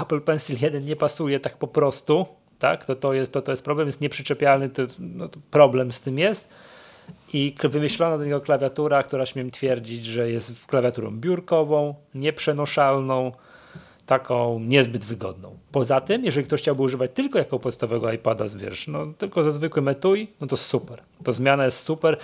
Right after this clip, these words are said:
natomiast nie jest super cena, tak? To nie jest super cena, bo cena jest, uwaga, nie, różowy, przepraszam, w-, tak jak nasz nowy design magatkowy, różowy.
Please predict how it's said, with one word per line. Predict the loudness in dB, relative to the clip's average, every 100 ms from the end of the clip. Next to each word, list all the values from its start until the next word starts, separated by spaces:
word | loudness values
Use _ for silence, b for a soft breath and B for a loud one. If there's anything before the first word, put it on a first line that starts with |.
| B B
natomiast | -8 -4 -2 0
nie | 0
jest | 0 0
super | -2 0 -2
cena, | 0 2 2 0 0 -2 -10 -20 -8
tak? | 0 0 0 B B B B
To | -4
nie | 0
jest | 2 0
super | -2 -4 -6
cena, | 0 2 4 2
bo | 0
cena | -2 -2 -2
jest, | -4 -6
uwaga, | -2 0 0 0 -2 -4 -20 -20 -20 -20 -20 -18 -20 -12 -4
nie, | 2
różowy, | 4 8 8 6
przepraszam, | -6 -2 -2 -4 -12
w-, | -12 -6
tak | -4 -4
jak | -2
nasz | -2 0
nowy | 0 -2
design | -2 -4 -4 -6
magatkowy, | -8 -8 -8 -8 -8 -4
różowy. | -2 0 0 -2